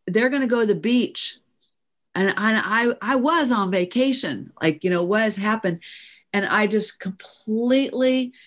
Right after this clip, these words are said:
and I turned, Mary Ellen, and there you were, and you grabbed me, and you just held me.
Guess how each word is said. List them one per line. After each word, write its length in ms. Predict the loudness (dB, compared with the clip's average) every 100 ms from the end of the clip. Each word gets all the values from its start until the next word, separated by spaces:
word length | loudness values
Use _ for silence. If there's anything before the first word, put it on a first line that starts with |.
| _ _ -2
and 140 | 0 0
I 200 | 2 0
turned, 500 | 0 -2 0 2 2
Mary 280 | 0 0 0
Ellen, 420 | 0 0 -2 -6 _ _ _ _ _ _ _ _ _ _ _ _ _ _ _ -6
and 160 | -2
there 140 | 2 2
you 200 | 2 2
were, 340 | 2 0 -4 -10 _ _ -6
and 120 | 2
you 220 | 2 2 -2 _ _ _
grabbed 540 | -10 -4 0 0 0 -4
me, 300 | -4 -4 -12 _ _ -20 _ _ _ _ _ _ _ _ _ _ _ _ _ _ _ _ _ _ _ _ _ _ _ _ _ _ _
and 100 | -4
you 100 | -2
just 220 | -2 -4
held 480 | -6 -10 -6 -6 -6
me. 400 | -4 0 -2 -4